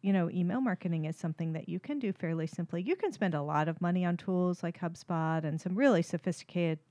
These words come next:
you know, tools that do great things. But you also could set up very lovely looking emails in your, you know,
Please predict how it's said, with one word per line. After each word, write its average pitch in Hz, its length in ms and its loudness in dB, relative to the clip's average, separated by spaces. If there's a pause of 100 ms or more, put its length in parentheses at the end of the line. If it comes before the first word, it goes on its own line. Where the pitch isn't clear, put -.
you 175 100 -2
know, 160 120 0
tools 214 300 -2
that - 100 -6
do 160 100 -4
great 175 280 -6
things. 160 380 0 (360)
But - 140 0
you 254 200 2
also 185 340 2
could 175 220 -4
set 156 240 -4
up 156 240 -4 (380)
very 180 200 2
lovely 185 380 2
looking 180 360 0
emails 180 560 2
in 165 260 0
your, 170 320 0 (440)
you 202 120 0
know, 214 180 0